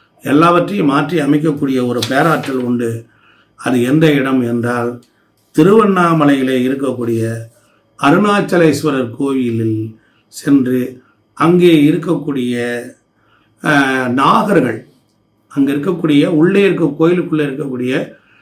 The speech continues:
நாகர் வழிபாடு, திருவண்ணாமலை கோவிலுக்குள்ளர இருக்கக்கூடிய, அங்கே ஒரு தனி சன்னதி, பெருமாள் சன்னதின்னு ஒண்ணு தனியா இருக்கும்.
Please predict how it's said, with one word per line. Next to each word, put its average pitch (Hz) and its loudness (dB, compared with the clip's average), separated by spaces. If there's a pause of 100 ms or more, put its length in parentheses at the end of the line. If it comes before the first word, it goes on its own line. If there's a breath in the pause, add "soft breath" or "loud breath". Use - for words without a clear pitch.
(180 soft breath)
நாகர் 160 2
வழிபாடு, 123 -4 (320)
திருவண்ணாமலை 170 0
கோவிலுக்குள்ளர 143 0 (500 soft breath)
இருக்கக்கூடிய, 131 0 (1700)
அங்கே 156 4
ஒரு 143 2
தனி 196 0
சன்னதி, 165 0
பெருமாள் 180 2
சன்னதின்னு 151 -2
ஒண்ணு 131 -4
தனியா 135 -4
இருக்கும். 110 -10